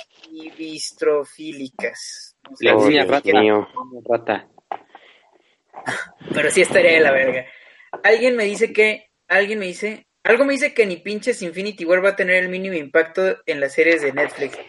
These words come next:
Speaker 1: Si quieren mencionaron mínimamente lo que pasó con Ultron en las series que se estrenaron después de Avengers dos. No realmente, porque, o sea, mira, te lo explico como si fuera un cómic. Ah,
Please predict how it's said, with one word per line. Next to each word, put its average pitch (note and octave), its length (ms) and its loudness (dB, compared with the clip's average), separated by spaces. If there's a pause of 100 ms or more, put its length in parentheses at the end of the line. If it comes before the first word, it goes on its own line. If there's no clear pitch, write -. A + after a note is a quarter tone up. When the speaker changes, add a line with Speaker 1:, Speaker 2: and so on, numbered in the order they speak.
(280)
Speaker 1:
Si - 100 -18
quieren B3 240 4
mencionaron G3 560 2
mínimamente F#3+ 680 -4
lo E3+ 120 2
que - 100 -6
pasó D#3 320 -4
con F#3+ 140 -2
Ultron E3 420 -4
en D#3 140 -4
las C#3 160 -4
series F#3+ 360 2
que D3 120 -6
se - 80 -6
estrenaron D3+ 420 -4
después C#3+ 320 -2
de D#3 60 4
Avengers D#3 440 2
dos. F#3 280 2 (460)
No B3+ 280 0
realmente, D4+ 640 4
porque, G#3+ 1080 4 (920)
o G#3+ 60 2
sea, B3 100 4
mira, B3+ 320 2 (220)
te B3+ 80 6
lo B3 60 10
explico C#4+ 460 -6
como G#3 220 -2
si F3+ 120 -16
fuera A3 180 4
un G3+ 140 -4
cómic. F#3 320 0 (480)
Ah, F#3 520 -4